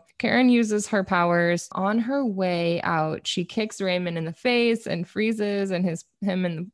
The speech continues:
place. You know, so she runs off. She gets Billy to wake up, and she hears Olga coming. It's just, like, a lot of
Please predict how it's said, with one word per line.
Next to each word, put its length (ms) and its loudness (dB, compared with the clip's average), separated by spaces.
place. 500 0
You 160 2
know, 60 0
so 160 0
she 180 -2
runs 320 2
off. 420 2
She 200 -4
gets 340 0
Billy 480 -2
to 120 -4
wake 260 -4
up, 320 -2
and 300 -6
she 180 -4
hears 360 -2
Olga 380 0
coming. 680 -2
It's 280 -10
just, 280 -8
like, 240 -2
a 60 2
lot 220 0
of 180 -2